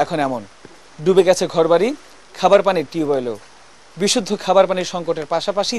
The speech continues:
দেখা দিয়েছে নানা পানিবাহিত রোগ। জরুরি ঔষধ এবং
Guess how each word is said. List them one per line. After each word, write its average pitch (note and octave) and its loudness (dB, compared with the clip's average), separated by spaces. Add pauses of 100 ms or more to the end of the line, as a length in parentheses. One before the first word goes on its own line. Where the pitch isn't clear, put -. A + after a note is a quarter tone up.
দেখা F3 0
দিয়েছে F3+ -2 (400)
নানা F#3 2
পানিবাহিত D3+ -2
রোগ। C#3+ 2 (600)
জরুরি G3 6
ঔষধ F#3 6
এবং F#3 2